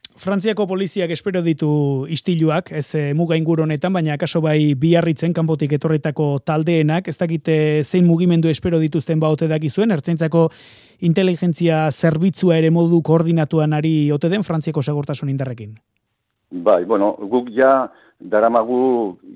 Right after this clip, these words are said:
Speaker 2: ia kasi urte bat, eh, Frantziko eta Espainiko polizikin, eh, informazio aldetik, ba, bueno, dana jasotzen ez da, zati azken finean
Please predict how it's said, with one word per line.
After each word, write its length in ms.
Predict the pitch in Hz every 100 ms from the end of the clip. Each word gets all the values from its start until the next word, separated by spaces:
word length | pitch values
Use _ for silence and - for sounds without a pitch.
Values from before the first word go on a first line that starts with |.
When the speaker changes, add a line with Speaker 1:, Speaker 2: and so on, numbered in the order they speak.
| -
Speaker 2:
ia 160 | 120 117
kasi 240 | 113 131 117
urte 260 | 98 - 101
bat, 220 | 113 - 82
eh, 560 | 90 87 87 87 85 82 _
Frantziko 520 | 98 104 - 92 110 107
eta 140 | 87
Espainiko 540 | - - 110 95 98 90
polizikin, 540 | 95 98 92 101 101
eh, 240 | 90 87 82 _ _
informazio 540 | 98 92 107 104 - 95
aldetik, 280 | 101 107 104
ba, 100 | 85
bueno, 180 | 92 87
dana 200 | 95 95
jasotzen 400 | 95 98 92 82
ez 60 |
da, 100 | -
zati 200 | 92 82
azken 260 | 95 - 107
finean 340 | 107 107 110